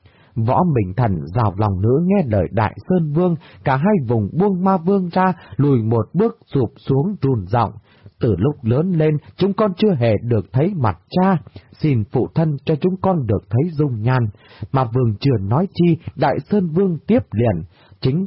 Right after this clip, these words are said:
thế, mẫu cũng vừa định nói, Đèo lão trượng luyện công mới bị dính người, đầu mặt chưa sao, mẫu đã nghĩ tới một vị thánh y có thể giúp ông giải phẫu lấy được lốt sói ra và trị cơn bệnh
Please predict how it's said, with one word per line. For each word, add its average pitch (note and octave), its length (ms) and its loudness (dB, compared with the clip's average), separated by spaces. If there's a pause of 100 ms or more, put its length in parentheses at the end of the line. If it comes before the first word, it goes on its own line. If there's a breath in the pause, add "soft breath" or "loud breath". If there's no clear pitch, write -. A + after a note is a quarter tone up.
thế, D#3 280 2 (200 loud breath)
mẫu E3 140 2
cũng G#3 180 0 (100)
vừa A#2+ 220 2
định B2 200 -2
nói, A#2 300 2 (540)
Đèo A#2 240 2 (140)
lão G#2+ 160 2 (100)
trượng G2+ 360 -2
luyện B2+ 200 0 (100)
công F#3+ 220 2 (140)
mới B2+ 180 2 (120)
bị A2+ 180 0 (120)
dính E3+ 240 -2
người, A2+ 240 2 (180 soft breath)
đầu E3 200 0
mặt A#2+ 220 -2 (100)
chưa G3+ 200 2 (160)
sao, F#3+ 260 2 (280 loud breath)
mẫu D3 260 4
đã C#3 220 0
nghĩ C3+ 160 0 (140)
tới F3 200 2
một A2 280 0
vị A2+ 100 0 (120)
thánh F#3 240 0
y F3 260 2 (220 loud breath)
có A#3 100 2
thể F#3 120 -2 (100)
giúp D#3 280 0
ông G#3 140 2 (160)
giải A2+ 240 0 (160)
phẫu F3+ 320 2
lấy D#3 260 0
được G2 220 -2
lốt D#3 260 0
sói E3+ 380 0
ra D3+ 220 2 (260 loud breath)
và C#3+ 140 2
trị C#3 160 -2 (140)
cơn G3+ 240 0
bệnh G#2 160 0